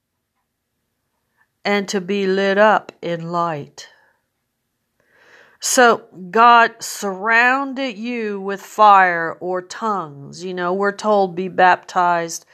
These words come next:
in the baptism of fire." But what that baptism really is, is just allowing God to live in you, as fire represents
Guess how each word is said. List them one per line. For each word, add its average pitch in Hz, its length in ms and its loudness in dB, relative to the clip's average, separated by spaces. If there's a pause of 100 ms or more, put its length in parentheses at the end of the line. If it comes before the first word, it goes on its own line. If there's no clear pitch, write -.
(320)
in 185 180 -6
the 175 100 -8
baptism 175 920 -2
of 151 160 -8
fire." 170 800 -2 (2250)
But 208 240 6
what 240 280 4
that 202 260 2
baptism 202 800 -4
really 185 400 -8
is, 180 420 -6
is 170 240 -12
just 185 400 -4 (320)
allowing 170 580 2
God 165 480 0
to 170 100 -16
live 170 520 -8
in 156 200 -10
you, 147 400 -14 (420)
as 165 200 -2
fire 175 680 4
represents 160 1600 -8